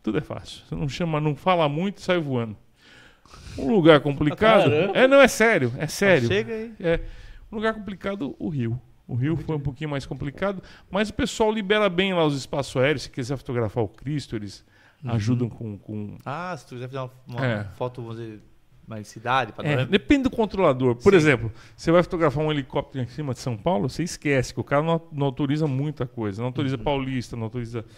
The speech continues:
Speaker 1: reta final de, de Congonhas. Às vezes dá certo, às vezes não dá. <clears throat> Deixa eu tomar uma golinha d'água, que a
Speaker 3: Por
Speaker 1: boca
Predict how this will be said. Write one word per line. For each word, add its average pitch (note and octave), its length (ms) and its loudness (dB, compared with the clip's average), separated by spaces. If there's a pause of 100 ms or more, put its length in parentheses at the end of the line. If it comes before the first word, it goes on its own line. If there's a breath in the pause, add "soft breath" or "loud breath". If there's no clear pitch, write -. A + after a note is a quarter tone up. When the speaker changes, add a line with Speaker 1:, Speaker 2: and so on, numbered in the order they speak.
(240 loud breath)
Speaker 1:
reta C#3 300 -4
final C3 280 -2
de, A#2+ 220 -2
de A2+ 100 -4
Congonhas. A#2+ 600 2
Às D#3 160 -4
vezes A3+ 160 -6
dá A3 100 -4
certo, A3+ 320 -6
às G#3+ 60 -4
vezes F#3+ 80 -6
não G#3 120 -6
dá. A#2+ 200 -6 (260)
<clears throat> - 160 -20 (200)
Deixa - 200 -20
eu E3 60 -14
tomar C3 80 -4
uma C3 80 -8
golinha A#2+ 280 -8
d'água, B2 320 -4
que C3 120 -8
a C3 40 0
Speaker 3:
Por B2+ 120 2
Speaker 1:
boca - 0 -